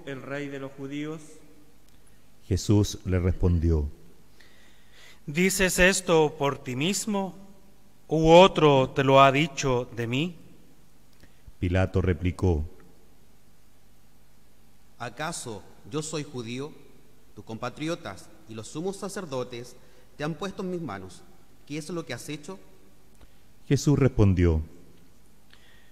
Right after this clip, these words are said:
Speaker 3: "Mi realeza no es de este mundo. Si mi realeza fuera de este mundo, los que están a mi servicio habrían combatido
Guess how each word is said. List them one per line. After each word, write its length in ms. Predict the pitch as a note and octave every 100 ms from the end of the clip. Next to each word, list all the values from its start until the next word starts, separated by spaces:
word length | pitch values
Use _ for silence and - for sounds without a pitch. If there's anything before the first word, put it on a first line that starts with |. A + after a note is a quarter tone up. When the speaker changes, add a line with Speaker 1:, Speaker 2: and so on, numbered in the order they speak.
| - - C3+
Speaker 3:
"Mi 140 | D3
realeza 1000 | D3+ E3 D#3 F3 F3 - E3+ D#3+ C#3+ -
no 220 | D3 D3
es 240 | E3 F3+ -
de 160 | D#3
este 220 | D#3+ - D#3
mundo. 420 | D3+ A#2+ A2 G#2+ - - - - - - - - - - - -
Si 180 | - E3+
mi 120 | F3
realeza 640 | F3 F3 F3+ G3+ - F3+
fuera 320 | E3+ E3+ D#3+ D3+
de 80 |
este 240 | D3+ D3+ C#3
mundo, 560 | C#3 F3 F3+ E3+ D#3+ - - - - - -
los 260 | D#3 E3+
que 120 | - E3
están 420 | - G3 G3+ G3
a 120 | D#3
mi 160 | D#3 G#3
servicio 760 | - F3 D3 G3 - G3 F3 D3
habrían 480 | C#3 C#3+ F3 E3+ D3
combatido 760 | - C3 A#2 A2+ B2+ B2+ A#2